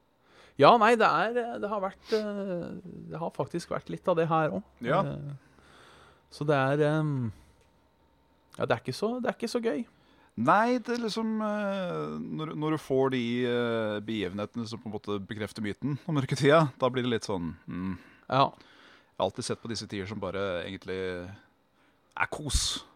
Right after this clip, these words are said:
Speaker 2: Behag. Det blir mørkere ute, det regner og dritt ute,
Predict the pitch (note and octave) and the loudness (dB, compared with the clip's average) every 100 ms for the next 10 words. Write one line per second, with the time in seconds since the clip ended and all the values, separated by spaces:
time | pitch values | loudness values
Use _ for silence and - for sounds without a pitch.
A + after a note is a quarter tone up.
0 | _ _ _ _ _ _ G2+ F#2+ G2 - | _ _ _ _ _ _ 2 2 2 0
1 | B2+ C3 G#2+ - A2 A2+ - A#2+ A2+ A2+ | 4 6 4 0 -2 0 0 4 6 6
2 | G#2+ F#2+ G#2+ G#2+ A#2+ - - | 4 4 0 0 -2 -2 -4